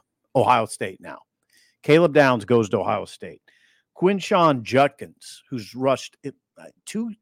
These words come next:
two years at Ole Miss for a thousand yards plus apiece. He's, he's a,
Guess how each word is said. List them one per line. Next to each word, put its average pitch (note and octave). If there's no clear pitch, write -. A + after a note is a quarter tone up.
two A3+
years D#3
at A#2+
Ole D3
Miss B2+
for A2+
a -
thousand C3+
yards A2+
plus -
apiece. -
He's, F3+
he's D4
a, A#3+